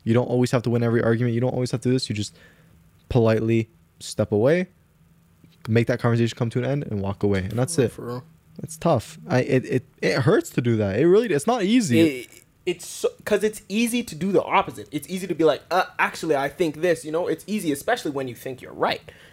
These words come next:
Speaker 2: you know? But it's like, you really have to understand, sometimes it's unnecessary,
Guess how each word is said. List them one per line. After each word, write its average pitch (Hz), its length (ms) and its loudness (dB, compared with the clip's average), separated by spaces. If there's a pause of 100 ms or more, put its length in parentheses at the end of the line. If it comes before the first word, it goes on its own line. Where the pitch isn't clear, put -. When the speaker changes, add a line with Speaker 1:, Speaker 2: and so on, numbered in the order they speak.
Speaker 2:
you 107 120 -6
know? 147 160 4
But 151 240 2
it's - 180 -6
like, 160 220 0 (960)
you 185 140 -10
really 214 220 6
have 196 180 0
to 208 60 -2
understand, - 340 -6
sometimes 220 560 -2
it's - 240 -8 (220)
unnecessary, 170 840 -4